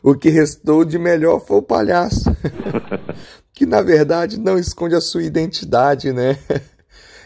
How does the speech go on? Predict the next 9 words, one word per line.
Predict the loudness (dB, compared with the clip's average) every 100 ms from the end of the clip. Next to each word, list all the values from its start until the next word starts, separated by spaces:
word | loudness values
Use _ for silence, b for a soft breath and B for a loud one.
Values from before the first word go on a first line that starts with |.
| b
E | 0
todos | 2 2 2
sabem | 0 0 -2
que | -2
ele | -4
está | -4 -2 -2
ali | 0 0 0 -2 _ _ _ _
para | 0 0
mentir, | 0 -4 -8 -6 -6 -6